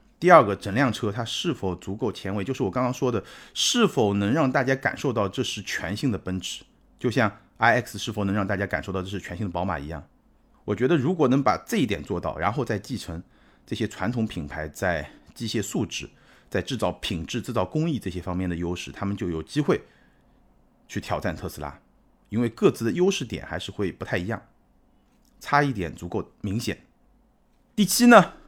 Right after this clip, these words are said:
顺便我们就说一说特斯拉的新款的 Model S。那这辆车呢，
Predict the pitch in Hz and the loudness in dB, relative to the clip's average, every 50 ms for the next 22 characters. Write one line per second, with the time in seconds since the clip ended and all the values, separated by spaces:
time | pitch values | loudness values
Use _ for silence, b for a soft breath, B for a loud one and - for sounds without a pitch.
0 | - - - - - - - 123 127 123 110 113 117 98 120 113 - 131 120 113 | -20 -20 -20 -20 -6 -2 2 4 4 4 4 4 2 2 2 2 2 2 2 2
1 | 113 - - 107 101 95 B B B B B B - 120 101 - 117 113 110 107 | 2 2 2 2 2 0 B B B B B B -4 -4 -2 0 4 4 4 4
2 | 104 98 90 71 - - - 143 143 135 - - 90 78 71 80 82 87 87 87 | 4 2 0 0 -2 -2 -2 0 0 0 -2 -4 -6 -4 -4 -4 -2 -2 -2 -2
3 | 98 - 82 82 101 - - - - _ _ b b b b b b - 143 - | -2 -4 -4 -6 -6 -8 -12 -14 -18 _ _ b b b b b b -4 0 4
4 | 233 226 185 131 123 - - 156 151 151 151 139 131 123 113 120 | 6 6 6 4 2 0 0 2 2 4 4 4 4 2 0 -4